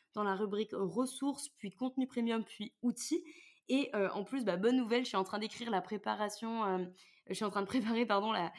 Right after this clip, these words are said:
la version deux mille vingt-trois, donc du coup, tu auras bientôt la version deux mille vingt-trois de ce calendrier social media.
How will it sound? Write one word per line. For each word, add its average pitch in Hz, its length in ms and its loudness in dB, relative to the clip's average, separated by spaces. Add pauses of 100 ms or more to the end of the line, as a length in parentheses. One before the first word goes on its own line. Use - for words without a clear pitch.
(360)
la 208 120 4
version 240 500 6
deux 247 140 2
mille 262 220 6
vingt-trois, 254 400 2
donc 226 180 -4
du 190 120 -8
coup, 247 120 -8
tu 240 160 -6
auras 190 160 -2
bientôt 226 460 -2
la 220 120 2
version 190 320 -2
deux 208 200 -2
mille 226 180 0
vingt-trois 208 320 -2
de 208 100 -4
ce 185 120 -6
calendrier 196 600 -2
social 190 440 -4
media. 185 260 -8